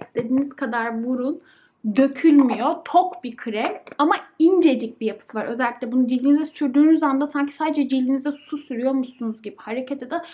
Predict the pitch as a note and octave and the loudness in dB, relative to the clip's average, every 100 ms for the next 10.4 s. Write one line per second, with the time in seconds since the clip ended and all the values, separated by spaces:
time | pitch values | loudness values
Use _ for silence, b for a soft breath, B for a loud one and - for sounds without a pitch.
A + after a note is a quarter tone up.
0 | B - C4+ C#4 C4 B3+ D4 - - B3+ | B 2 2 4 -2 0 -2 -2 -6 -4
1 | B3+ B3 B3 B3 - - A3 A3 A3+ A#3 | -2 0 -2 -2 -2 -2 0 0 0 -2
2 | A3+ G#3+ - - C4+ A4+ - _ _ _ | -4 -8 -18 -10 -6 -6 -10 _ _ _
3 | _ _ _ _ B3 C#4 D4 D4 D4 B3+ | _ _ _ _ -8 0 4 4 4 0
4 | C#4+ D4 - C#4+ C#4 - C#4+ C4 C#4 - | 0 -2 -4 -4 -4 -4 -4 -2 -4 0
5 | C#4 B3+ B3 B3+ C4+ C#4 C4+ B3 - C#4 | -2 0 -2 0 -2 0 -2 -2 0 0
6 | C#4 C4+ C4+ B3+ B3+ C4 - C4+ C4 B3+ | 0 -2 -2 -4 -8 -8 -6 -4 -2 -4
7 | B3 A#3+ C4+ C4+ C4 C4 B3+ C4 B3+ - | -6 -6 -4 -2 -2 -2 -2 -6 -8 -8
8 | C4+ C4+ C4 C#4+ C#4+ B B _ C4+ C4 | -8 -4 -2 -2 -4 B B _ 2 6
9 | D4 D#4 - C4 C4 - - C4+ C#4+ C#4+ | 4 4 -4 -6 -6 -6 -4 -4 -2 -2
10 | C4 B3+ C#4+ D4+ | 0 0 0 -2